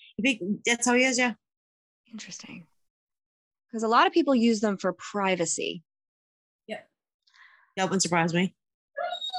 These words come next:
Speaker 2: That's kind of what I'm getting at is
Speaker 1: And he
Speaker 2: is
Speaker 1: doesn't like
Speaker 2: somebody that
Speaker 1: do anything with Apple products. He only likes Androids.
Speaker 2: Yeah.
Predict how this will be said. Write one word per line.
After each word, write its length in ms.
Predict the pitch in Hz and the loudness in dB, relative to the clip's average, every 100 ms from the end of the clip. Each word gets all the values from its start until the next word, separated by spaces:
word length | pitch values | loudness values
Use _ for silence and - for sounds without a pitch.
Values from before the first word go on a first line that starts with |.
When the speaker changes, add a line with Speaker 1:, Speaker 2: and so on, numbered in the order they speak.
| 719 719 679 622 | -4 -4 -6 0
Speaker 2:
That's 340 | 202 208 - - _ - | 2 2 0 -18 _ -6
kind 220 | 240 214 | 0 2
of 160 | 202 196 | 2 2
what 140 | 202 | 4
I'm 220 | 185 185 | 4 2
getting 320 | 170 180 170 | 0 0 2
at 160 | 151 147 | 0 2
is 360 | 175 170 - - _ - | 0 -2 -8 -16 _ 0
Speaker 1:
And 80 | 240 | 6
he 100 | 285 | 8
Speaker 2:
is 60 | |
Speaker 1:
doesn't 260 | 285 302 254 | 8 6 6
like 120 | 262 | 4
Speaker 2:
somebody 280 | 208 208 196 | 6 6 4
that 200 | 180 170 - _ _ _ _ _ - | 2 -2 -6 _ _ _ _ _ -6
Speaker 1:
do 80 | 254 | 0
anything 340 | 247 240 240 | 2 4 2
with 100 | 220 185 | 2 2
Apple 240 | 208 196 | 2 0
products. 600 | - 247 285 170 151 494 | 2 4 4 2 -2 -4
He 120 | 240 240 | 0 2
only 160 | 226 | 4
likes 220 | 214 196 - 233 | 4 2 2 2
Androids. 580 | 233 175 139 - - - _ - _ - - 262 | 2 -2 -8 -8 -10 -10 _ -20 _ -12 -12 -14
Speaker 2:
Yeah. 160 | 226 185 | -12 -12